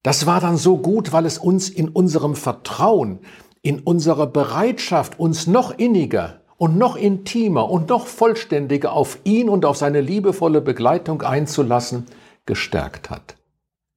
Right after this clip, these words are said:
Und dass wir merken, dass wir durch das dunkle Tal hindurch auf eine ganz andere Weide geführt werden, auf die Weide der Liebe,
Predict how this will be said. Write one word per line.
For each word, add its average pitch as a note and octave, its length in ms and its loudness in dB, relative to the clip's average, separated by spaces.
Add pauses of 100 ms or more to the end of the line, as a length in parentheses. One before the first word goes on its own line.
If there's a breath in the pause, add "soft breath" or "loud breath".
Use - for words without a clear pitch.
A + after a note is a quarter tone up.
(1120 soft breath)
Und G#2 140 -6
dass - 180 -2
wir D#2+ 100 2
merken, A2+ 520 0
dass G#2 240 0
wir F2+ 320 4 (280 loud breath)
durch G#3 280 4
das E3+ 260 0
dunkle E3+ 420 4
Tal C3+ 320 2
hindurch G#2+ 880 0 (1600 soft breath)
auf - 120 -8
eine G#2 180 2
ganz C3 260 0
andere A#2+ 520 -2
Weide F#2+ 360 0
geführt F2+ 520 -6
werden, E2+ 200 -2
auf F2+ 120 -4
die - 180 -2
Weide G2+ 280 2
der F#2 160 4
Liebe, C#3+ 580 -2